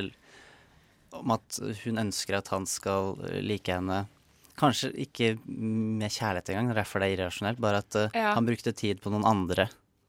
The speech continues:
Speaker 2: Det er det
Speaker 1: Når han
Speaker 2: jeg
Speaker 1: kan-,
Speaker 2: også
Speaker 1: når han
Speaker 2: tror.
Speaker 1: kanskje ville
Speaker 2: Men
Speaker 1: bruke
Speaker 2: ikke bruke
Speaker 1: tid.
Speaker 2: tid, men bare
Speaker 1: Ja.
Speaker 2: sånn at han, han var med noen andre på den emosjonelle måten som hun følte at de hadde et emosjonelt bånd,
Speaker 1: Mm.
Speaker 2: uansett om det var seksuelt eller ikke.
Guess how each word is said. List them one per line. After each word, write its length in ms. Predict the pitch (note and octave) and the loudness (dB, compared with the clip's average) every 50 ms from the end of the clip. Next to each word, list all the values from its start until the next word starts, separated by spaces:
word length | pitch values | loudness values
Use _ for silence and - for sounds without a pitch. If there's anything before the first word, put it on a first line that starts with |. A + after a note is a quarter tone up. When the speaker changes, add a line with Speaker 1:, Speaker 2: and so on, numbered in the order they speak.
| _ _ _ _ _ - | _ _ _ _ _ 2
Speaker 2:
Det 120 | A#3 B3+ | 4 6
er 40 | A#3+ | 6
det 100 | A#3+ A#3+ | 8 8
Speaker 1:
Når 40 | B3 | 10
han 120 | A#3+ A3+ A3+ | 10 10 10
Speaker 2:
jeg 60 | - | 10
Speaker 1:
kan-, 120 | C3+ B2+ | 8 8
Speaker 2:
også 40 | B2 | 10
Speaker 1:
når 60 | C3 | 8
han 80 | C3 C3 | 8 8
Speaker 2:
tror. 60 | C3+ C3+ A#2+ A#2 A#2 | 8 6 6 4 2
Speaker 1:
kanskje 140 | A2 - G#2+ A2 | -2 -2 -2 0
ville 160 | A#2 A2+ A2+ | 2 2 4
Speaker 2:
Men 80 | A#2 - | 4 4
Speaker 1:
bruke 80 | - | 4
Speaker 2:
ikke 100 | - F#4+ F4 | 4 6 4
bruke 80 | G4 - | 6 4
Speaker 1:
tid. 120 | - - | 4 2
Speaker 2:
tid, 200 | - D#4 F4+ D#4 | 2 2 2 2
men 180 | D#4 D#4+ D#4+ D4 | 2 2 2 4
bare 100 | D4+ C#4+ | 4 6
Speaker 1:
Ja. 60 | D4 | 6
Speaker 2:
sånn 60 | C4+ | 6
at 80 | B3 - | 6 6
han, 240 | C4 C#4+ C4+ B3+ - _ _ - _ | 4 2 2 0 -8 _ _ -20 _
han 260 | - - C4+ B3+ A3+ - - - - - | 2 4 4 4 2 -6 -10 -20 -16 -10
var 400 | - A3+ G#3+ A3+ A3+ G#3 F#3+ G3 | -6 0 4 8 8 8 8 8
med 140 | G#3+ A3 | 6 2
noen 120 | B3 B3+ C4 | 4 6 6
andre 380 | B3+ A3+ G3+ G3 A#3+ C4+ C#4 B3+ - | 6 6 6 8 8 8 8 6 4
på 120 | - A#3+ | 4 4
den 100 | A3 G3+ A3+ | 6 6 6
emosjonelle 360 | A3+ G#3+ - B3 A3 G3 G#3 | 4 4 4 4 4 4 6
måten 240 | A3 A3+ F#3+ - G#3+ F#3+ | 4 4 4 2 0 0
som 140 | - A3+ | 0 0
hun 200 | G3+ F#3+ A#3 A#3 | 2 4 2 2
følte 180 | A#3+ - B3 G#3+ | 2 2 2 0
at 80 | G#3 - | 0 0
de 120 | G#3+ A3 | 0 0
hadde 160 | A#3 A#3 A3+ F#3+ | 2 2 2 2
et 80 | F3+ G3 | 2 0
emosjonelt 380 | G3+ G3+ G#3 - G#3+ G3 - - - - G#3+ | 0 0 2 2 2 0 0 -2 -12 -2 6
bånd, 320 | G3+ C#4+ D4 C#4+ A#3+ G#3+ | 8 8 8 8 6 -4
Speaker 1:
Mm. 220 | - - - C4 B3+ | -4 0 4 6 8
Speaker 2:
uansett 200 | B3+ C4 D4 A3+ | 8 8 6 4
om 60 | C#4+ | 4
det 100 | B3+ A3+ | 4 6
var 80 | A3+ A3+ | 6 4
seksuelt 360 | - A#3 - - A#3 G#3+ G#3 | 2 0 0 2 2 2 2
eller 120 | G#3 G#3+ G#3+ | -2 -4 -4
ikke. 340 | A3+ A3+ - - C#4 D4 | -4 -2 2 4 4 4